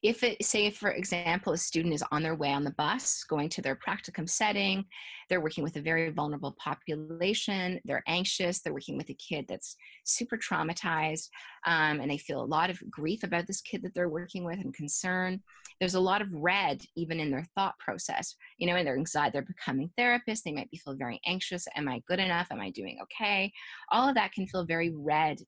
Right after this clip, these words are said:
sympathetic, high activated, a high activated state inside. And I say, "You wanna sandwich it between states of blue." So you wanna look outside on the bus, notice something beautiful in your environment, and spend some time with that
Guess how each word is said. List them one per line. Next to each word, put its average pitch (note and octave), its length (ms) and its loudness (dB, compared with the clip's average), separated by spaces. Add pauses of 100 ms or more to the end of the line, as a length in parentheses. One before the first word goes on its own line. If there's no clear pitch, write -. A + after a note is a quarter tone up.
sympathetic, C#3+ 720 2 (320)
high D3+ 320 2
activated, C3+ 680 -2 (360)
a D3+ 40 0
high F3 220 -2
activated - 500 -2
state - 260 -2
inside. F2 540 -6 (520)
And F3+ 100 4
I F3 60 2
say, F#3+ 160 2
"You F#3 140 0
wanna F3 300 2
sandwich A#3+ 500 2
it D3+ 120 0
between - 340 -4
states D#3+ 320 -4
of E3+ 120 -12
blue." F3 420 -2
So - 140 -6
you D3+ 120 -4
wanna C3+ 220 -2
look C3+ 280 -4
outside G#3 500 2
on G3 80 2
the G3+ 80 2
bus, F#3+ 520 2 (440)
notice F3+ 360 4
something G#3+ 300 2
beautiful F#3+ 500 -4
in F3 120 -2
your D#3 100 -2
environment, F3+ 720 0 (360)
and D#3 120 2
spend F3 520 2
some A3 200 2
time F3+ 640 0
with D#3 220 -4 (100)
that F3+ 400 0